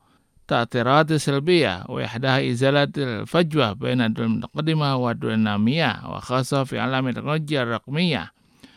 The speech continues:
ويجب على الدول الأعضاء أن تملك أجندة نمو صلب وشامل. وفي هذا الصدد أعرب السادة عن يقينه على أن الحكومة الإندونيسية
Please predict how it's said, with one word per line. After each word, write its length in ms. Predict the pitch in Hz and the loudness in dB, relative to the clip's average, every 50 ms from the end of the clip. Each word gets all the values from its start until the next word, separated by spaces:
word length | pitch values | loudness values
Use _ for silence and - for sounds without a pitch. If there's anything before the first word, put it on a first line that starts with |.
| - - _ _ _ | -20 -20 _ _ _
ويجب 480 | - 117 107 104 110 127 127 131 131 143 | -6 -4 -4 -4 -2 -2 -2 0 2 4
على 480 | 143 143 131 92 - - 127 131 127 | 4 4 2 0 0 0 0 0 0
الدول 300 | 120 113 - - 131 123 | -2 -2 -2 -2 -2 -2
الأعضاء 540 | 110 101 101 104 120 135 135 139 127 - - | 0 -2 -4 -4 -2 0 0 0 0 -2 -2
أن 140 | 127 131 123 | -4 -4 -4
تملك 480 | - 107 107 110 120 139 147 147 - | -2 -2 0 0 0 0 0 -2 -2
أجندة 680 | 156 139 123 120 117 - 120 117 117 120 127 127 - 139 | -2 -2 -2 -4 -4 -2 -2 0 0 0 0 -2 -2 -2
نمو 600 | 127 123 123 123 123 123 127 143 151 160 156 143 | -2 -2 -2 -2 0 0 0 -2 -2 -2 -2 -4
صلب 440 | 127 - - - 156 151 156 147 - | -4 -6 -6 -2 -2 -2 -2 -2 -6
وشامل. 1040 | - - - 123 123 127 120 - - 120 113 107 104 107 120 139 139 117 98 - - 120 - _ _ _ _ _ _ _ _ _ _ _ _ _ _ _ _ _ _ _ _ _ _ _ _ _ | -10 -8 -6 -4 -4 -4 -6 -6 -6 -4 -4 -2 0 0 0 2 0 0 -2 -4 -8 -14 -20 _ _ _ _ _ _ _ _ _ _ _ _ _ _ _ _ _ _ _ _ _ _ _ _ _
وفي 300 | 151 143 139 139 156 151 | 2 2 4 4 4 4
هذا 280 | 147 151 175 190 196 214 | 6 4 4 4 2 0
الصدد 420 | 202 - 196 190 202 202 196 190 - | 0 0 2 2 4 2 2 0 -2
أعرب 380 | 165 165 165 160 151 143 139 | 0 0 2 2 2 2 0
السادة 500 | 131 127 120 127 135 143 151 147 - 160 | 0 -2 -2 0 0 -2 -2 0 -2 -2
عن 120 | 151 143 139 | -2 0 0
يقينه 580 | 131 117 107 - - 143 143 143 156 160 160 | -2 -2 -4 -4 -4 -2 0 2 2 0 0
على 260 | 147 131 135 135 123 | 0 -2 -2 -2 -2
أن 80 | 123 127 | -2 -2
الحكومة 320 | 120 110 107 - - 120 | -2 -2 -4 -6 -4 -4
الإندونيسية 520 | 117 110 107 107 - - 147 147 147 147 | -2 -2 -2 -4 -4 -2 -2 0 0 -2